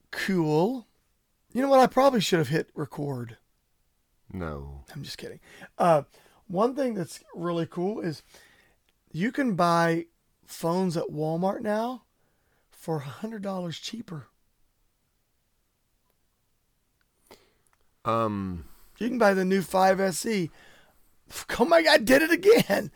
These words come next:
Speaker 1: The new S E for a hundred bucks cheaper.
Speaker 2: Than the Apple Store?
Speaker 1: Yep.
Speaker 2: Somebody was telling me they got a MacBook Mini from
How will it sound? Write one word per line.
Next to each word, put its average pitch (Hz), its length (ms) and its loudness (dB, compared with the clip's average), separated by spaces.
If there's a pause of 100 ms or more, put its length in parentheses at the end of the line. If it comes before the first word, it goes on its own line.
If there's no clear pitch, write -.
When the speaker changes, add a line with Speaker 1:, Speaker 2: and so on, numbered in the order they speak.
(340)
Speaker 1:
The 196 100 -2
new 196 240 4
S 196 340 2
E 247 260 -2
for 165 180 -4
a 143 40 -2
hundred 175 240 -4
bucks 180 240 -2
cheaper. 180 400 -10 (1300)
Speaker 2:
Than 101 640 -4
the 92 80 0
Apple 104 360 -2
Store? 185 300 -10
Speaker 1:
Yep. 202 240 4 (1700)
Speaker 2:
Somebody 254 400 0
was 147 200 -2
telling 135 320 0
me 143 160 -2
they 127 260 -4
got 120 220 0
a 113 200 0 (320)
MacBook 113 440 -4
Mini 123 500 -6
from 113 640 -10